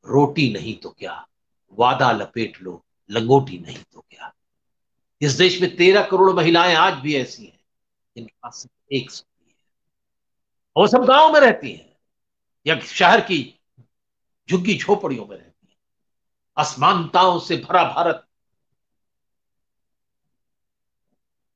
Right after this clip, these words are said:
नाइंसाफी की बुनियाद पर खड़ा भारत, ये जो किसान आए हैं दिल्ली के दरवाजे पर संसद के सामने अपनी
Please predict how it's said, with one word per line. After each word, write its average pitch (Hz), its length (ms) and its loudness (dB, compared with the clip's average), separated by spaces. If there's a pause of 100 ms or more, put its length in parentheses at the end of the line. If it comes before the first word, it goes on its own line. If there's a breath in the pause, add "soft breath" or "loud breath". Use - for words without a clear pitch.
(600)
नाइंसाफी 190 880 2
की 196 160 -8
बुनियाद 180 680 0
पर 196 120 0
खड़ा 202 260 0
भारत, 190 460 0 (3250)
ये 180 100 -2
जो 208 100 2
किसान 233 500 4
आए 240 280 6
हैं 214 480 4
दिल्ली 226 280 0
के 226 120 0
दरवाजे 226 460 4
पर 226 200 -4
संसद 233 560 -2
के 220 80 0
सामने 233 540 0
अपनी 214 520 -2